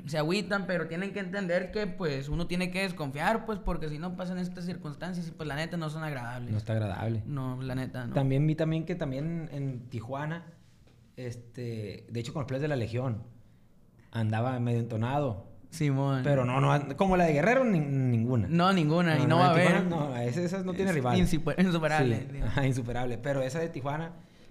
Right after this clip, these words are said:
Speaker 2: sí estaba haciendo un, como un ritual.
Speaker 1: Pues, la neta, no estaba haciendo un
Speaker 2: O
Speaker 1: ritual
Speaker 2: algo,
Speaker 1: para no,
Speaker 2: algo.
Speaker 1: no hacerle fa-, eh, falta de respeto a los santos, Simón. Este, pues, agarré, les hice un tronito.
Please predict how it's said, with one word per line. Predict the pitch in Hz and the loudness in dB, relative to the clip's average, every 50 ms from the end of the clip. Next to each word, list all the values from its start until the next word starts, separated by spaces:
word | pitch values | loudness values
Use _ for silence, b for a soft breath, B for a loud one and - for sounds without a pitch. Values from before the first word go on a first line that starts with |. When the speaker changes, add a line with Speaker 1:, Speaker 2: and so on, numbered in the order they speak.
| B B | B B
Speaker 2:
sí | - - - - 139 135 | -18 -16 -8 -4 -4 -2
estaba | - - 143 143 143 | -2 -2 -2 -2 -2
haciendo | - 139 139 143 | 0 0 0 0
un, | 143 139 | 0 -2
como | 139 - 135 123 123 | -2 -4 -4 -4 -4
un | 131 | -4
ritual. | 127 139 123 - - 104 104 98 87 - - - - - - B B B B B B B B - - | -4 -6 -6 -6 -6 -8 -8 -8 -10 -14 -18 -20 -20 -20 -20 B B B B B B B B -6 -2
Speaker 1:
Pues, | 220 233 240 233 220 | 0 2 2 2 2
la | 226 226 220 | 2 4 4
neta, | 226 247 240 277 262 | 4 2 2 2 0
no | 254 | 2
estaba | 254 - - 262 262 254 | 0 0 0 0 2 2
haciendo | 226 240 240 247 247 254 | 0 0 -2 -4 -4 -2
un | 247 | -2
Speaker 2:
O | 233 | 0
Speaker 1:
ritual | 247 - 139 226 - 160 | 0 2 4 4 6 6
Speaker 2:
algo, | 170 175 | 6 6
Speaker 1:
para | 240 220 - | 6 6 6
no, | - 156 | 4 4
Speaker 2:
algo. | - 190 | 2 2
Speaker 1:
no | 196 | 2
hacerle | 202 190 185 214 208 214 214 | 0 2 0 0 0 0 0
fa-, | 180 202 - 175 175 170 | 0 0 0 2 0 0
eh, | |
falta | 147 170 170 165 - | 0 0 -4 -2 -2
de | 202 180 | -2 -2
respeto | 170 160 147 175 175 170 - 165 170 | -2 -2 -4 -4 -6 -4 -2 -2 0
a | 165 156 143 131 123 131 | 0 0 0 0 -2 -4
los | 135 135 131 | -4 -4 -4
santos, | 147 147 151 - 147 135 | -4 -6 -4 -6 -6 -6
Simón. | 147 156 143 139 135 131 131 131 131 | -4 -4 -4 -4 -4 -4 -6 -6 -6
Este, | 135 135 127 - - 135 131 | -6 -8 -8 -8 -10 -10 -8
pues, | 147 156 156 160 | -4 -4 -2 0
agarré, | 160 156 147 156 165 | 0 0 0 0 0
les | 175 180 170 | 0 -2 -2
hice | 180 165 190 | -2 -4 -4
un | 180 175 | -4 -2
tronito. | 196 190 170 160 170 175 170 - - 127 135 | -2 -2 -2 0 -2 -4 -4 -4 -8 -10 -10